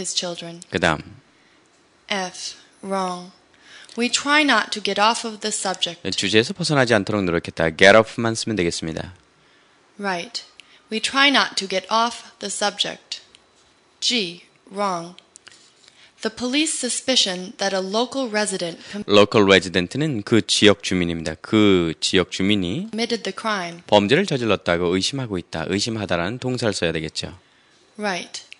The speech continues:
Speaker 1: The police suspect that a local resident committed the crime.
Speaker 2: 자, 다음 페이지 백육십팔 페이지 넘어가겠습니다.
Speaker 1: H. Wrong. The reason that Mary is so upset is
Speaker 2: 메리가 upset, 속이 뒤집힌 이유,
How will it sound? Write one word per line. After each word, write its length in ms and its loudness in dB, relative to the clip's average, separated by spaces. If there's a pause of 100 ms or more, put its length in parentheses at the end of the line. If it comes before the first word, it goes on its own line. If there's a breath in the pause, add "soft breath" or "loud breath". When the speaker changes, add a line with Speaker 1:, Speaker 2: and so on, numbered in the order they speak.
(600 soft breath)
Speaker 1:
The 140 -6
police 440 0
suspect 640 -4 (120)
that 160 0
a 80 0
local 360 0
resident 640 0
committed 380 -6
the 120 -8
crime. 420 -8 (260)
Speaker 2:
자, 340 -4
다음 200 -2
페이지 260 0
백육십팔 480 -2
페이지 140 0
넘어가겠습니다. 720 -2
Speaker 1:
H. 560 0 (180)
Wrong. 460 -2 (760 soft breath)
The 140 2
reason 340 2
that 160 -4
Mary 320 4
is 140 2
so 240 2
upset 440 -2 (140)
is 240 -4
Speaker 2:
메리가 760 4 (220)
upset, 440 0
속이 440 0
뒤집힌 440 -4
이유, 260 -4